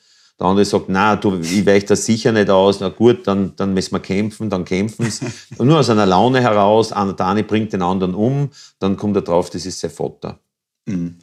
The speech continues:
Speaker 1: Weißt du, weil sie sich schon lange nicht gesehen haben und so, blöder Zufall. Oder, <laughs> oder, weiß ich nicht, Romeo und Julia, ich glaub, äh,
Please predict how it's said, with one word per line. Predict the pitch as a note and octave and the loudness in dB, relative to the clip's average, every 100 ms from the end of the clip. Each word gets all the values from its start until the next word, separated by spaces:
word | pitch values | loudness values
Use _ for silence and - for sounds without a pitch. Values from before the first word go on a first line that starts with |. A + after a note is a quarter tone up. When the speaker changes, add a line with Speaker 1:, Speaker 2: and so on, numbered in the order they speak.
| - - | -16 -8
Speaker 1:
Weißt | E2+ - - | -4 -2 0
du, | F2 D2+ _ _ _ _ | 0 -2 _ _ _ _
weil | G2+ | 0
sie | G#2+ | 2
sich | A#2 A#2 | 2 4
schon | A#2 | 4
lange | G#2 A2+ | 4 4
nicht | G#2+ | 2
gesehen | - G2+ A2+ | 2 2 4
haben | G#2+ | 2
und | |
so, | G2+ - - _ _ | 0 -6 -18 _ _
blöder | A2 C3 G#2 | 4 6 4
Zufall. | G2+ G2 D#2+ D#2 _ _ - | 0 -2 -4 -10 _ _ -2
Oder, | A2+ A2+ A2 G#2+ G2+ - | 2 4 6 6 4 -4
<laughs> | - | -2
oder, | G#2+ A2+ A2+ A2 G2 | 2 4 6 4 4
weiß | G#2 A2+ | 2 2
ich | |
nicht, | G#2+ F#2+ | 2 2
Romeo | G2+ A2 G#2 | 0 2 2
und | G2+ | 2
Julia, | G2+ C#3 B2+ G#2+ G#2 | 4 4 4 4 4
ich | G#2 | 2
glaub, | G2 F#2+ F#2+ - | 2 2 2 0
äh, | G2 F#2+ F#2 F#2 F2+ G2 F#2 | 2 4 4 2 0 -2 -4